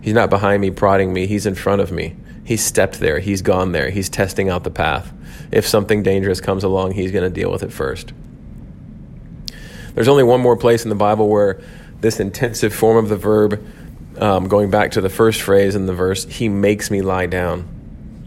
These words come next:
is used. It's in Ezekiel thirty-four fifteen. And it's clearly an echo of Psalm twenty-three.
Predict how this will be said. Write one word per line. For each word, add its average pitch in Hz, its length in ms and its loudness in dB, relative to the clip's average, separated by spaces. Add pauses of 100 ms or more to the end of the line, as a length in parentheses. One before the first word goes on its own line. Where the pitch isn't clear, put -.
(120)
is 98 180 -2
used. 90 320 -2
It's 90 140 -4
in 98 80 0
Ezekiel 98 520 0
thirty-four 95 500 0
fifteen. 90 580 -4 (880)
And 101 340 6
it's 95 120 0
clearly 107 240 4
an 95 100 0
echo 101 300 4
of 90 100 0
Psalm 90 220 0
twenty-three. 85 560 -2